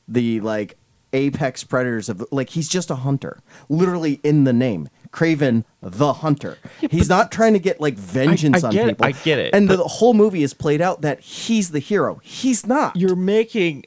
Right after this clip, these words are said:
Speaker 2: a
Speaker 1: <laughs>
Speaker 2: movie.
Speaker 1: I, I understand.
Speaker 2: You need to make
Speaker 1: No.
Speaker 2: it palatable to audiences. You
Speaker 1: I
Speaker 2: can't, like,
Speaker 1: understand
Speaker 2: s-, I,
Speaker 1: this.
Speaker 2: you have to.
Speaker 1: But
Speaker 2: You
Speaker 1: there's a
Speaker 2: don't,
Speaker 1: line
Speaker 2: I
Speaker 1: in
Speaker 2: feel
Speaker 1: it.
Speaker 2: like,
Speaker 1: They're,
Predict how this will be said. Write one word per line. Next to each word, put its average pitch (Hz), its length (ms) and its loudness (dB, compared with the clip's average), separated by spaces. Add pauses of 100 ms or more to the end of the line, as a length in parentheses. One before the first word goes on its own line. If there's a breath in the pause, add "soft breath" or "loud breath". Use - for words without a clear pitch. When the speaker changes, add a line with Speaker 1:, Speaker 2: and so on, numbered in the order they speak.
Speaker 2:
a 127 180 -2 (180)
Speaker 1:
<laughs> 143 40 0
Speaker 2:
movie. 139 840 -2 (300 loud breath)
Speaker 1:
I, 247 220 8
I 214 160 4
understand. 180 360 2
Speaker 2:
You - 120 4
need 190 240 2
to 196 120 0
make 151 300 4
Speaker 1:
No. 147 80 0
Speaker 2:
it - 80 -6
palatable 131 680 0
to - 180 -6 (160)
audiences. 104 680 -4
You 208 60 4
Speaker 1:
I 240 140 6
Speaker 2:
can't, 165 360 4
like, 139 120 4
Speaker 1:
understand 262 300 4
Speaker 2:
s-, - 20 8
I, 156 60 6 (180)
Speaker 1:
this. - 60 -8 (200 loud breath)
Speaker 2:
you 208 220 4
have 226 160 4
to. - 340 -6
Speaker 1:
But - 100 6
Speaker 2:
You 240 100 6
Speaker 1:
there's 294 160 8
a - 20 8
Speaker 2:
don't, 285 160 8
Speaker 1:
line 285 360 8
Speaker 2:
I 269 40 8
Speaker 1:
in 247 60 6
Speaker 2:
feel 269 120 8
Speaker 1:
it. 277 40 2
Speaker 2:
like, 240 100 8
Speaker 1:
They're, 196 140 2